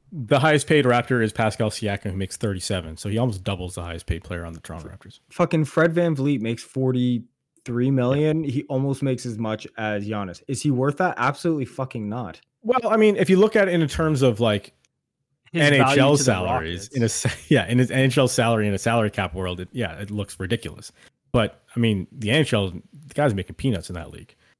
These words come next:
Speaker 1: So it's, it's sometimes it's, it's, it looks funny 'cause the guys make so much money. Even Major League Baseball, you're like, "Jesus Christ, he's
Speaker 3: But,
Speaker 1: getting
Speaker 3: like,
Speaker 1: a lot of money."
Speaker 3: you would think that he would have some sort of inside information as to whether Giannis would be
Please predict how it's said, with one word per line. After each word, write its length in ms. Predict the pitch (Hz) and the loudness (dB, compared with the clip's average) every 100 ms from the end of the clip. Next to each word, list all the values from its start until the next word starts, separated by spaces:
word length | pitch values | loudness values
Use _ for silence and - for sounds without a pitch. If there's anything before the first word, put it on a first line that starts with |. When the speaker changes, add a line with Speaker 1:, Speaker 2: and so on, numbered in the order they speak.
| _ | _
Speaker 1:
So 200 | - 107 | -6 -4
it's, 120 | 98 - | -4 -6
it's 140 | 123 | 0
sometimes 340 | 143 139 127 | 0 4 2
it's, 300 | 113 - - - | 2 -4 -14 -10
it's, 280 | 107 - - | -10 -10 -10
it 160 | 123 120 | -4 2
looks 300 | 139 - - | 4 4 4
funny 280 | - 151 120 | 2 2 2
'cause 160 | 131 | 0
the 60 | 113 | 2
guys 220 | 120 110 | 2 2
make 180 | 110 113 | 2 0
so 100 | 127 | 0
much 140 | 117 | -2
money. 220 | 110 120 180 | 0 0 2
Even 180 | 117 101 | 2 0
Major 200 | 101 90 | -2 -4
League 100 | 82 | -6
Baseball, 340 | 95 - 76 | -6 -8 -14
you're 80 | 78 | -14
like, 120 | 85 | -16
"Jesus 300 | - 123 - | -10 -10 -10
Christ, 280 | - 110 - | -10 -8 -8
he's 40 | |
Speaker 3:
But, 80 | - | 0
Speaker 1:
getting 60 | 160 | 2
Speaker 3:
like, 200 | 175 - | 2 -2
Speaker 1:
a 40 | |
lot 60 | 80 | -18
of 40 | 82 | -18
money." 160 | 85 - | -18 -8
Speaker 3:
you 160 | 196 | -6
would 120 | 233 | -4
think 200 | - 269 | -2 -2
that 140 | 262 180 | -2 -6
he 160 | 214 | -6
would 120 | 190 139 | -4 -4
have 260 | - 147 139 | -4 -6 -4
some 160 | 151 | -8
sort 180 | 135 139 | -6 -6
of 80 | 127 | -6
inside 320 | 135 135 135 | -8 -6 -6
information 540 | 127 120 113 117 143 | -6 -8 -10 -8 -8
as 100 | 123 - | -8 -8
to 80 | |
whether 240 | 120 120 117 | -10 -8 -8
Giannis 540 | 107 107 123 120 - | -10 -10 -10 -10 -12
would 160 | 117 110 | -14 -12
be 400 | 117 110 104 | -12 -12 -16